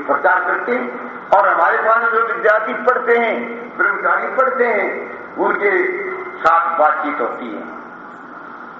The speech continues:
वो कहते हैं आपके स्वामी जी तो कहते हैं उन्हें ईश्वर का अनुभव हो गया, तो कहते हैं हमें इनको जो पढ़ाया है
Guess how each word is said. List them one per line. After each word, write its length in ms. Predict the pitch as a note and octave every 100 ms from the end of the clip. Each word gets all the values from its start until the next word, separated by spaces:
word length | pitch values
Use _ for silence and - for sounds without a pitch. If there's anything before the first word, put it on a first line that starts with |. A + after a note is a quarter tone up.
| -
वो 100 | C#3
कहते 300 | D#3 D3+ -
हैं 160 | A#3
आपके 460 | G#3+ G3 F#3+ F#3+ F#3
स्वामी 280 | D3+ D#3 D#3+
जी 100 | D#3
तो 80 | C#3
कहते 300 | C3 B2+ A#2
हैं 60 | A#2
उन्हें 260 | A#2 A#2 A#2
ईश्वर 240 | A#2+ B2 C3+
का 140 | -
अनुभव 240 | D#3+ - D#3
हो 140 | D3+
गया, 280 | D3+ E3+ F3+ - - - - - - - A2+
तो 80 |
कहते 260 | B2 C3 B2+
हैं 200 | B2+ - - - - - -
हमें 220 | - A3+
इनको 240 | B3 B3+ A#3
जो 280 | A#3+ A#3+ A#3+ A#3+ B3 - - -
पढ़ाया 380 | - D4 B3+ C4
है 200 | -